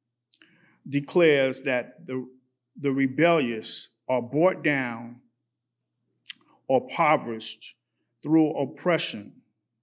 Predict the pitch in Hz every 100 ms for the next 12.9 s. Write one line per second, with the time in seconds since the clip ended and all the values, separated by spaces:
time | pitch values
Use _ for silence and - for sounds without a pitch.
0 | _ _ _ _ _ _ _ _ _ _
1 | - 131 - 185 180 - 170 160 160 -
2 | 139 135 - 151 131 101 110 107 _ _
3 | _ _ _ _ _ _ 135 127 156 151
4 | - 196 208 180 127 127 - _ _ _
5 | 220 220 160 143 - 151 139 139 131 127
6 | 139 120 127 131 165 196 - _ _ _
7 | - 135 127 175 190 - 107 92 _ _
8 | _ _ _ _ _ _ _ _ - 127
9 | 127 131 156 170 - 127 - 123 - -
10 | - - 165 175 143 143 139 117 117 -
11 | - _ _ _ _ _ _ _ _ 147
12 | 151 139 139 131 127 135 127 120 113